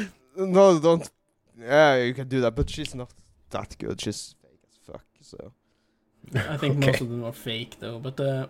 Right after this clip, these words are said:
Speaker 2: <clears throat> yeah. Björn doesn't find any attractive, uh,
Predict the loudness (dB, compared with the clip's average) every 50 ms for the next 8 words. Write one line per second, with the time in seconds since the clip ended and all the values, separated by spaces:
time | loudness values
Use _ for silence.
0 | -12 -10 -6 -2 -2 -2 -2 -2 -2 -2 -2 -2 -4 -10 _ _ _ _ _ _
1 | _ _ _ _ _ _ -4 -2 0 0 0 0 0 0 0 2 2 2 2 2
2 | 2 0 0 0 -2 -2 -4 -6 -6 -6 -8 -6 -4 -4 -4 -2 -2 -2 -2 -2
3 | -2 -4 -4 -6